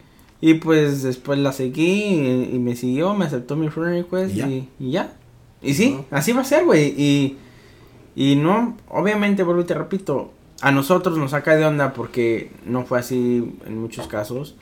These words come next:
Speaker 1: o no crecimos
Speaker 2: Claro que
Speaker 1: con esa
Speaker 2: no.
Speaker 1: idea, pero al final del día, güey, eso es lo de menos, güey, los tiempos van evolucionando y
Speaker 2: Ujú.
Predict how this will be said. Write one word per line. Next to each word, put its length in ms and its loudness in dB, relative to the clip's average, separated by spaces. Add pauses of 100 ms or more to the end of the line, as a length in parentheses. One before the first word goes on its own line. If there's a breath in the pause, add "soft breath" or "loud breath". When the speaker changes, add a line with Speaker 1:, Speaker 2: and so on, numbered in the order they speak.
(480 loud breath)
Speaker 1:
o 160 6
no 160 4
crecimos 300 4
Speaker 2:
Claro 80 6
que 40 2
Speaker 1:
con 80 4
esa 80 4
Speaker 2:
no. 60 4
Speaker 1:
idea, 260 0
pero 460 8 (800)
al 120 -4
final 320 4
del 160 4
día, 180 4
güey, 480 4
eso 240 -6
es 80 -2
lo 120 0
de 60 -2
menos, 320 -2
güey, 120 -4
los 160 -8
tiempos 580 -2
van 180 0
evolucionando 760 -2
y 240 2
Speaker 2:
Ujú. 100 -4